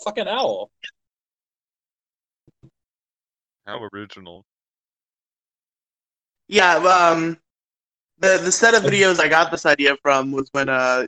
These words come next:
Speaker 3: YouTuber Psy and Asperger did this. And Asperger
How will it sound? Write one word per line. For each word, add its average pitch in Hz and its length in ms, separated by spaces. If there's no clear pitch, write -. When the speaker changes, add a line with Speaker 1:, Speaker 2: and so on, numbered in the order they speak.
Speaker 3:
YouTuber 151 400
Psy 139 480
and 127 200
Asperger 131 800
did 123 240
this. - 480
And 135 520
Asperger 165 680